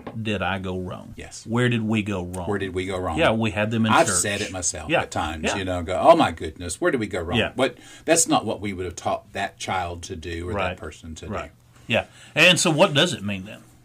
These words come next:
Speaker 2: Well, it, it's, it's pretty cool the way the wording, it says, "Get to,"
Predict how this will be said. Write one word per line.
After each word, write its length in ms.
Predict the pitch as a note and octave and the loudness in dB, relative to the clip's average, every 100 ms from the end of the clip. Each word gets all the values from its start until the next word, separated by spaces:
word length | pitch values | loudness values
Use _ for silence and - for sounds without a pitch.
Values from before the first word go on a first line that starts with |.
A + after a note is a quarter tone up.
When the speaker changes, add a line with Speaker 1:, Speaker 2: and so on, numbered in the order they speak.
| - - | -16 -2
Speaker 2:
Well, 340 | C#3+ D3 C3+ - - | 4 6 6 0 0
it, 180 | C3 B2+ | 2 2
it's, 260 | - - - | 0 0 -2
it's 140 | B2+ | -4
pretty 220 | - A#3 E4+ | -2 -2 -2
cool 500 | - E3 G#3 C3 - | 0 4 4 2 0
the 120 | A2 | -2
way 640 | G2+ G2+ A2 G#2+ G#2 G2+ - - - F#2 - F2 | -2 0 2 2 0 -4 -10 -18 -18 -20 -16 -8
the 120 | G2 | -6
wording, 720 | F#2 F#2+ G#2+ G#2+ G#2 F#2+ F#2 - - _ - - | -4 0 2 2 0 -6 -10 -12 -20 _ -16 -10
it 160 | A2 | -4
says, 260 | - A#2+ G2+ | 0 0 -2
"Get 260 | G2 C#3+ C#3 | 0 0 2
to," 200 | F3+ | -2